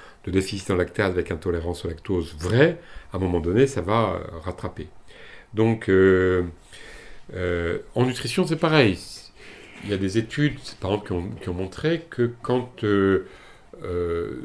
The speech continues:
sur le goût. On dit aux gens, « Mais est-ce que ce produit-là, bio, euh, euh, est meilleur ? » Si, si on, on, on met une étiquette bio sur le produit, alors que ça n'est pas bio, mais les gens le savent pas,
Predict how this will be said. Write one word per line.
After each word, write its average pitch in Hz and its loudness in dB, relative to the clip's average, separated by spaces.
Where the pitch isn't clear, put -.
sur - -2
le 104 4
goût. 113 2
On 85 -2
dit 90 -2
aux 95 2
gens, « 117 2
Mais 90 2
est-ce - -6
que 123 8
ce - -6
produit-là, 104 2
bio, 110 6
euh, 85 -2
euh, - -2
est 110 -4
meilleur ? » 98 2
Si, - -6
si 131 -2
on, 90 -2
on, 92 -6
on 92 -2
met 135 4
une 147 4
étiquette 123 0
bio 110 8
sur - -6
le 87 -2
produit, 90 -2
alors 113 6
que 123 0
ça 90 -2
n'est 85 -2
pas 139 6
bio, 113 4
mais 87 -6
les 90 0
gens 127 6
le 120 6
savent 120 -2
pas, 78 -4